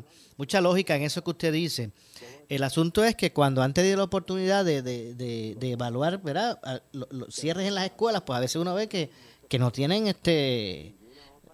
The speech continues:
eh, ¿verdad? Eh, como que no hay una, eh, eh, no, no, no, algunas escuelas las cerraron sin base, pero otras que realmente podían cerrar porque estaban sin matrícula o en lugares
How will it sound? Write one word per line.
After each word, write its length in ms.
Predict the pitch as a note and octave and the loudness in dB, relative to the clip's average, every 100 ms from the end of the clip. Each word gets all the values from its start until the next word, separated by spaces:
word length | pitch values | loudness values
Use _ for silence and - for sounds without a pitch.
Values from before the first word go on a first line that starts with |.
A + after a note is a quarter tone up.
| - | -20
eh, 280 | - - E2+ | -18 -16 -14
¿verdad? 440 | B2 B2+ F#3+ B3+ D#3+ | -10 -4 -2 -2 -4
Eh, 180 | C#3+ - | -6 -6
como 220 | C#3+ B2 | -4 -4
que 100 | - | -4
no 80 | B2 | -4
hay 100 | B2+ | -2
una, 500 | D#3 G#3+ G#3 F3 A#2+ | -2 -2 -2 -2 -6
eh, 240 | G2 - - | -10 -14 -16
eh, 240 | - F2 - D#3 | -18 -18 -16 -10
no, 160 | C3 - | -10 -8
no, 180 | C3 C#3 | -10 -8
no, 120 | D3 | -8
algunas 320 | C#3 B2+ C#3 | -6 -2 0
escuelas 380 | E3 E3+ E3+ F3 - | 0 2 0 0 -2
las 300 | D#3 D3+ - - | -4 -4 -8 -20
cerraron 440 | - G#3 C#3 E3 E3 | -10 -6 -4 -4 -4
sin 220 | D#3 C#3 | -6 -2
base, 360 | E3+ C4 A#3 | 0 0 -2
pero 200 | F3 D3+ | -2 -2
otras 300 | D3 F3 G3 | -2 -2 -6
que 280 | - F#3 D#3 - - | -4 -4 -4 -4 -6
realmente 400 | D3 C#3+ E3 F3 E3+ - - | 0 2 2 0 -4 -14 0
podían 340 | E3+ D3+ E3 | 2 4 2
cerrar 380 | E3 F3+ D3+ E3+ | 4 4 6 4
porque 360 | F3 D#3 D#3+ C#3+ | 4 -2 -4 -4
estaban 540 | D#3+ D#3 F3 F3 D#3+ - - | -4 -2 0 -2 -8 -14 -8
sin 220 | - E3 | 2 4
matrícula 480 | D#3+ D3+ F#3 F#3+ F3+ | 4 4 2 4 2
o 100 | D#3+ | 2
en 80 | D3 | 0
lugares 320 | C#3+ D3+ | 0 0